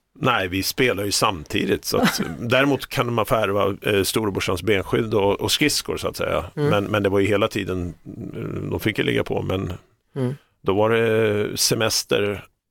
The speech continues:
Speaker 1: Sommarlovet blev vi antingen i Kainulasjärvi hos mormor eller i Bollnäs.
Speaker 2: Var,
Speaker 1: Och
Speaker 2: var ligger
Speaker 1: det var
Speaker 2: det?
Speaker 1: inget
Speaker 2: Kainulasjärvi?
Speaker 1: Ja, det ligger mitt emellan, eh, eh, Luleå och Kiruna, kan man säga,
Speaker 2: Wow.
Speaker 1: i Tornedalen. Två mil från Tärendö,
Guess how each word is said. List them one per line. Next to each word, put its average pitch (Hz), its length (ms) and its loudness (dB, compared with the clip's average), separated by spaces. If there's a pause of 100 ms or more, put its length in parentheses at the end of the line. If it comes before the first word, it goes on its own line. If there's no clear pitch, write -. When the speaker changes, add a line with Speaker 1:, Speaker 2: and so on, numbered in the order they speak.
(220)
Speaker 1:
Sommarlovet 117 500 2
blev 110 160 2
vi 120 80 4
antingen 113 420 0
i 117 60 0
Kainulasjärvi 110 1000 0 (180)
hos - 260 0 (100)
mormor 113 520 0
eller 117 340 0
i 110 120 0 (340)
Bollnäs. 117 640 0 (420)
Speaker 2:
Var, 220 100 4
Speaker 1:
Och 123 80 2 (360)
Speaker 2:
var 226 120 4
ligger 208 300 2
Speaker 1:
det 233 40 4
var 135 80 4
Speaker 2:
det? 269 180 4
Speaker 1:
inget 139 260 2 (280)
Speaker 2:
Kainulasjärvi? 190 920 0 (100)
Speaker 1:
Ja, 123 140 -2
det 123 120 2
ligger 135 240 2
mitt 143 340 -2
emellan, 113 480 0 (480)
eh, 104 80 0
eh, 98 680 0
Luleå 107 540 0
och - 180 -6
Kiruna, - 340 -2
kan - 140 -8
man - 80 -4
säga, - 180 0
Speaker 2:
Wow. - 120 0
Speaker 1:
i - 20 -4
Tornedalen. 90 680 0 (180)
Två 139 200 2
mil 117 220 -2
från - 280 -4
Tärendö, 98 540 -2